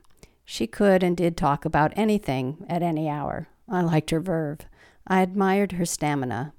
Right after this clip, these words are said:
I had not even had an opportunity to reach for the phone when my reverie was disrupted by a hammering at the front door. When I answered, Cooper did not look pleased. "You,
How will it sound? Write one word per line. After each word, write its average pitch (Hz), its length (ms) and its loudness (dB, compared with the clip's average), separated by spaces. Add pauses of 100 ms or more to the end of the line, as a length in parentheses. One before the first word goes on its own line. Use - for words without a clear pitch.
(880)
I 226 200 2
had 214 220 2
not 175 260 2
even 180 300 0
had 156 380 0
an 180 180 -4
opportunity 262 800 0
to 180 100 0
reach 196 400 0
for 233 160 -2
the 220 140 0
phone 147 580 -4
when 196 280 0
my 190 160 2
reverie 233 560 2
was 190 200 0
disrupted 180 800 -4
by 139 180 0
a 143 80 0
hammering 170 600 0
at 170 140 -8
the 165 80 -2
front - 400 -4
door. 82 440 -6 (560)
When 180 220 2
I 170 100 4
answered, 202 600 -2 (600)
Cooper - 540 0 (540)
did 170 160 -2
not 202 240 -2
look - 240 -8
pleased. 69 500 -8 (680)
"You, 185 680 4